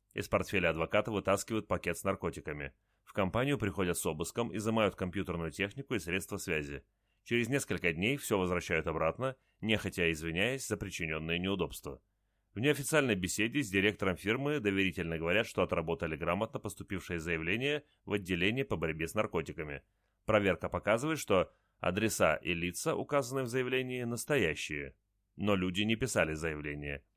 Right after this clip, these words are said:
На пакете с наркотиками отпечатков пальцев адвоката не обнаруживают. «Скорее всего, вашему сотруднику подбросили пакет, чтобы ударить по репутации вашей компании»,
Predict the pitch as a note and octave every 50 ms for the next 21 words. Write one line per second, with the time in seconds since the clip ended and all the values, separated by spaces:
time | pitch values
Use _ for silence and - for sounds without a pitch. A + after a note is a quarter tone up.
0 | _ - B2 B2+ - C3 A#2 - G#2+ - E2+ - - F#2 F2 E2 - C3 C#3 -
1 | D#3 - D#3+ D3+ D#3 C#3+ - _ _ _ - D3+ D#3+ - D3+ G#2+ - G#2+ F2+ -
2 | - D#2+ - - F2 F2 - - C#3+ - A#2 F#2 E2 D#2+ D#2+ - E2 E2 D#2 -
3 | F2+ G2 G2+ G2 F#2+ A2 A#2 A2+ G2 E2 C#2+ D#2 D2 D2 C#2 C#2 - _ _ _
4 | _ _ _ _ _ _ _ _ _ - - - - A2+ A#2+ A#2+ A#2 A2+ G#2 -
5 | - A2 A#2+ C3+ B2+ A#2 G#2+ - - G#2 G2+ - G#2+ G2 F#2+ A2 A2 G#2+ G#2+ G2+
6 | - G#2 - A2 G#2+ G#2 G#2+ G#2+ G2+ F2 - F2 E2 E2 - F2 E2+ - - C3
7 | - - _ _ _ _ - - - C3+ A#2 G#2+ G2+ F#2 G2+ G#2+ A#2 A#2 A2+ -
8 | G2 F#2+ F#2 - F#2 F2 - F2+ F2 - - - F2+ F2 F2 D#2+ F2 - - G2+
9 | G2+ F#2 - G2+ E2+ D#2 D2+ C#2+ C#2+ C2